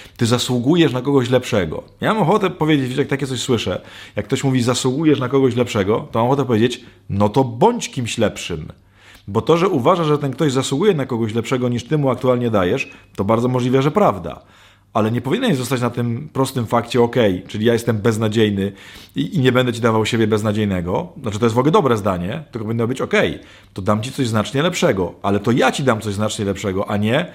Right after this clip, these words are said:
ja de facto nie chcę być lepszy, nie będę się starał”. Kochani, dla mnie to zdanie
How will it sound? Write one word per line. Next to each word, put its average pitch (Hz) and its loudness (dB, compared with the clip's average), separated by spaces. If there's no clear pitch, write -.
ja 151 2
de 127 -4
facto 123 -2
nie 117 -2
chcę 113 -4
być 104 -2
lepszy, 123 -2
nie 110 -2
będę 107 -2
się 104 -4
starał”. 82 -4
Kochani, 202 0
dla 254 0
mnie 277 0
to 202 0
zdanie 143 0